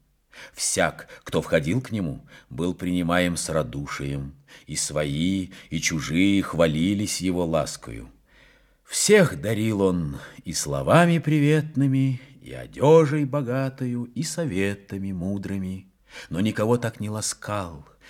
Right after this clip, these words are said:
никого так не дарил он, как свою молодую жену Елену Дмитриевну. И жена отвечала за ласку ласкою, и каждое утро,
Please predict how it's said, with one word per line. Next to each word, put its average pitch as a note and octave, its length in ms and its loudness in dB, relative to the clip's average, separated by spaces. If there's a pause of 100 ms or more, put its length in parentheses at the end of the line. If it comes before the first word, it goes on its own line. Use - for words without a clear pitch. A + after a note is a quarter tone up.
(180)
никого A#2+ 480 2
так C#3 260 -4
не B2 120 4
дарил A#2+ 480 4
он, A#2+ 160 4
как A2+ 200 -2
свою G#2 460 -2
молодую G2+ 640 -2
жену F2+ 540 -4 (480)
Елену D#2 600 -2
Дмитриевну. C2+ 920 -6 (500)
И E2+ 140 0
жена E2+ 480 -2 (160)
отвечала E2 600 2
за D#2+ 140 0
ласку D#2+ 480 0
ласкою, D#2 720 -8 (400)
и C2 100 -12
каждое C2 460 -4
утро, D2+ 440 -6